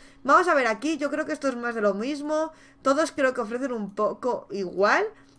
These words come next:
No sé si alguno te ofrecerá algo distinto.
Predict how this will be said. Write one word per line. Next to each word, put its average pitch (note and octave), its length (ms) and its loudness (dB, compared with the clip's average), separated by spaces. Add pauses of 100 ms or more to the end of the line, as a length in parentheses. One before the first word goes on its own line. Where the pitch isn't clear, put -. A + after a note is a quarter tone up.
No B3+ 120 -2
sé D4+ 100 -6
si C4+ 100 -4
alguno A#3 360 -2
te C#4 80 -2
ofrecerá G#3 380 -4
algo A3 340 -4
distinto. G3+ 680 -8